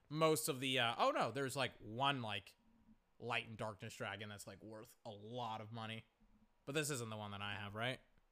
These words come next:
No. I don't think they have my listing. Oh, no, they do. It's worth thirty-eight dollars. Okay, there we go. I'm like,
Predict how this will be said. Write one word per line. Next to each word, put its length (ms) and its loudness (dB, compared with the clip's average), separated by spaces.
No. 300 2
I 80 -2
don't 160 2
think 200 -4
they 180 2
have 320 6
my 160 0
listing. 540 -10
Oh, 100 8
no, 200 10
they 140 10
do. 240 4
It's 160 -6
worth 180 4
thirty-eight 380 2
dollars. 440 -6
Okay, 320 -10
there 160 -10
we 80 -20
go. 120 -12
I'm 100 6
like, 180 10